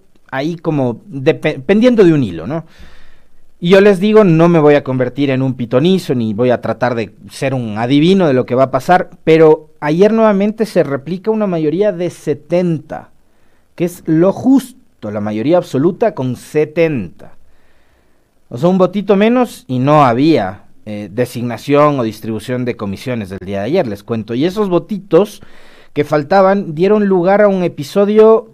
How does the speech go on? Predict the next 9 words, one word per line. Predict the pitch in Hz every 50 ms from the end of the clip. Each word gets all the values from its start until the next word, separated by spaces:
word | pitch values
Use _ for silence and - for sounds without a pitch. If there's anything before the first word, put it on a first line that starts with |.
| _ _ _ _ _
que | - 165 165 160
va | 151 190
a | 190
quedar | - 202 185 196 202 202 202
también | 202 180 175 190 208 202
para | 208 190 175
la | 156 147
anécdota, | 139 160 208 226 214 190 165 151 - 156 151 175 190 160 - _ _ _ _ _ _ _ _ _ _ _ _ - -
em, | - 120 120 120 123 117 117 113 113 110